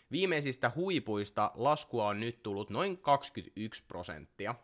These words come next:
Ja sit taas tuolla Amerikoissa niin S and P viisisataa indeksi, mikä on ehdottomasti maailman suosituin indeksi, niin on nyt tullut viimeisistä huipuista kaksitoista prosenttia alaspäin, mikä ei ole siis läheskään niin paljon kuin täällä Helsingin pörssissä, mutta ollaan kuitenkin viime kesän tasoilla sielläkin.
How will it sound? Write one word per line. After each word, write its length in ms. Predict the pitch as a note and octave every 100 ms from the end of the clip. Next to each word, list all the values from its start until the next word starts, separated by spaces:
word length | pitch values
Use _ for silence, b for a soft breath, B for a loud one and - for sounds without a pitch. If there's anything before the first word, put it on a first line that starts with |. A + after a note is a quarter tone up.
| _ b
Ja 220 | C#3 C#3
sit 200 | F#3 F3+
taas 200 | F3 D#3
tuolla 320 | D3+ C#3+ -
Amerikoissa 640 | - F3+ F#3+ D3+ C#3 C3 B2+
niin 220 | B2 A2+ C#3
S 120 | -
and 80 | C3+
P 160 | A2 A2+
viisisataa 380 | F#3 - C#3 C3+
indeksi, 340 | B2+ A#2+ B2+
mikä 200 | G#2+ A2
on 80 | G#2+
ehdottomasti 640 | A#2 A#2+ A#2 A2 - G2+
maailman 380 | A2+ A#2+ A2+ G2
suosituin 560 | - D#3 B2+ A2 F#2 F2+
indeksi, 560 | F#3+ F#3+ C#3 - A#2+ - B B
niin 120 | A2 A#2+
on 60 |
nyt 140 | E3 -
tullut 200 | D3 C3+
viimeisistä 480 | C3+ B2 A#2 G#2 C3
huipuista 460 | B2+ G#2+ G#2 G2+
kaksitoista 500 | B2+ E3 - G#3 F#3+
prosenttia 500 | E3 D#3+ C#3+ D3 C3
alaspäin, 480 | B2+ B2 - A#2 A#2
mikä 300 | A#2 A2+ E3
ei 120 | E3
ole 80 | C3+
siis 200 | - A#2+
läheskään 460 | B2+ C#3 C3+ A2 G#2+
niin 160 | A2+
paljon 260 | G2+ G2+ F#2+
kuin 100 | F#2+
täällä 220 | F2+ F2
Helsingin 420 | B2 F#3 E3 D3
pörssissä, 520 | A#2+ A#2+ - A#2 A#2+ A2 B -
mutta 560 | A2 F#3+ A3 - D3 C3 -
ollaan 280 | A#2+ E3+ G3+
kuitenkin 440 | F3 C#3+ C#3 B2+
viime 280 | D#3+ D3 -
kesän 420 | - B2+ B2 F#2+
tasoilla 420 | E2+ - E2+ F2
sielläkin. 640 | F2+ G#2 F2 E2 F2+ G2